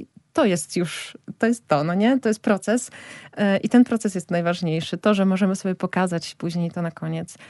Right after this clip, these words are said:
no to, to jest taka wisienka na torcie, e, ale, ale ten proces, kiedy możemy sobie razem pracować w grupie, też bardzo zróżnicowanej, ale bardzo się lubiącej i dogadującej, e, no to,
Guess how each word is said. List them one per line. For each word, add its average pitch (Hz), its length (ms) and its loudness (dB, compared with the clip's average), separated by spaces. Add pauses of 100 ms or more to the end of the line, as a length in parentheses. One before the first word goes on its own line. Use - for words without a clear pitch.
(180)
no 480 120 2
to, 285 80 2
to - 80 -6
jest 208 120 -6
taka 185 200 -2
wisienka 165 440 -2
na 156 100 2
torcie, 156 600 -4
e, 165 400 0
ale, 190 540 2 (340)
ale 196 200 2
ten 202 160 2
proces, 302 360 0
kiedy 220 180 4
możemy 208 240 4
sobie 196 220 -4
razem 214 280 4
pracować 190 480 -2
w 175 60 -2
grupie, 190 420 0 (460)
też 269 140 2
bardzo 226 280 6
zróżnicowanej, 202 1000 4
ale 170 560 2 (100)
bardzo 180 320 0
się 180 160 -2
lubiącej 175 800 0
i 165 140 -6
dogadującej, 180 960 -2 (480)
e, 185 440 2
no 202 220 2
to, 277 260 0